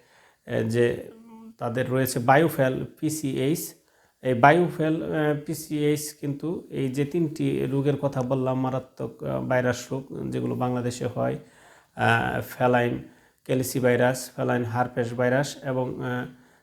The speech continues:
ফেলাইন, আহ, প্যানলিকুমিয়া, এই তিনটি ভাইরাস রোগেরই কিন্তু এই ভ্যাকসিনটি, আহ, আমি আবার বলছি, নাম হচ্ছে এসিআই কোম্পানি সেটি, আহ, ইম্পোর্ট করে এবং এই এসিআই কোম্পানি মার্কেট করছে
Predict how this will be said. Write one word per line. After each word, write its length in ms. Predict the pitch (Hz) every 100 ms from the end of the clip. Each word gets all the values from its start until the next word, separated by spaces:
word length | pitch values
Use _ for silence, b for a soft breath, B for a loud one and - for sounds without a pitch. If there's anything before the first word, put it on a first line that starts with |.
| _
ফেলাইন, 400 | 135 123 120 123 - -
আহ, 60 | 120 -
প্যানলিকুমিয়া, 800 | 139 135 - 135 123 131 110 104 117 b b -
এই 400 | 160 160 147 147
তিনটি 420 | 156 143 143 135 135 127
ভাইরাস 440 | 135 135 127 -
রোগেরই 300 | 139 131 127
কিন্তু 500 | 123 123 120 127 123 -
এই 340 | 123 123 123 - -
ভ্যাকসিনটি, 760 | 131 120 117 - 123 - 170 - B B B _
আহ, 260 | 120 120 113
আমি 160 | 123
আবার 220 | 120 127
বলছি, 340 | 131 143 143 170
নাম 300 | 165 143 135
হচ্ছে 280 | 127 - 165
এসিআই 460 | 180 147 - 151
কোম্পানি 480 | 147 160 151 151 151
সেটি, 480 | 151 143 147 135 -
আহ, 300 | 135 127 135
ইম্পোর্ট 340 | 135 139 123
করে 220 | - 151
এবং 320 | 185 139 135 -
এই 240 | 143 135
এসিআই 460 | 147 143 147 139 139
কোম্পানি 380 | 139 139 135 139
মার্কেট 360 | 127 123 120
করছে 480 | - 135 - 170 190